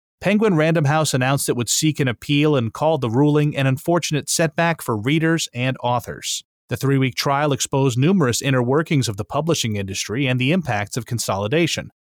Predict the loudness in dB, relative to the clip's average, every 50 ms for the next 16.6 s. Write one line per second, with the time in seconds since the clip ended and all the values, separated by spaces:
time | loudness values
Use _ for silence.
0 | _ _ _ _ _ _ _ _ -8 -6 -4 -2 0 -2 -2 0 0 0 2 2
1 | 0 0 0 -2 -2 -2 0 0 0 0 2 0 0 0 0 0 0 0 0 0
2 | 0 0 0 0 0 -2 -2 -4 -2 0 0 0 0 0 0 0 0 0 0 0
3 | 0 -2 -2 -4 -4 -6 -8 -6 -6 -6 -6 -6 _ _ _ _ _ _ -4 -2
4 | 0 0 0 -2 0 0 2 2 2 2 2 2 2 2 2 2 2 2 2 2
5 | 2 2 2 0 0 0 0 0 2 0 -2 -2 0 0 0 2 2 2 0 -2
6 | -2 -2 -4 -2 -2 -2 -4 -4 -6 -2 0 0 0 0 -2 -4 -4 -4 -2 0
7 | -2 -2 0 0 0 0 0 -2 -2 -2 -2 -2 -2 -2 -2 -2 -2 -2 -2 -2
8 | -2 -2 -6 -6 -8 -8 -8 -8 -10 -10 _ _ _ _ _ _ -4 0 0 0
9 | 2 2 0 0 0 0 0 2 2 2 0 0 -2 -2 0 0 -2 -4 -4 -4
10 | -4 -4 -4 -2 -2 0 0 0 0 0 0 0 0 -2 -4 -6 -6 -6 _ _
11 | _ _ _ _ _ -2 0 2 2 4 2 2 2 2 0 0 -2 -4 -6 -6
12 | -4 -6 -4 -2 -2 0 0 0 0 0 0 0 0 2 2 2 2 2 2 2
13 | 0 0 0 -2 -2 0 0 2 2 2 2 2 2 0 0 0 0 0 0 0
14 | 0 0 0 0 -2 -2 0 0 0 2 0 -2 0 0 0 0 0 0 -4 -8
15 | -6 -2 -2 0 0 0 -4 -4 -4 -2 -2 -2 -2 -2 -4 -4 -2 -2 -2 -2
16 | -2 -4 -6 -4 -2 0 0 0 -2 -4 -6 -8